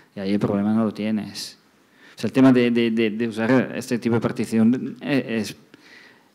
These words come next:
eh, es un tema que, aparte, no es que nos haga feliz a los,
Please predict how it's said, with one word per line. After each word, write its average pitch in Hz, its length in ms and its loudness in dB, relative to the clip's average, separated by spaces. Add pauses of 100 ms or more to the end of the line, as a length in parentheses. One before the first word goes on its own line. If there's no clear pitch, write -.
(200)
eh, 104 500 -10
es 107 140 -8
un 123 80 0
tema 151 220 2
que, 139 260 -4
aparte, 135 520 -4 (380)
no 131 140 4
es 139 120 2
que 208 60 0
nos 185 220 -2
haga 131 160 -2
feliz 120 340 0
a 120 40 2
los, 110 160 -2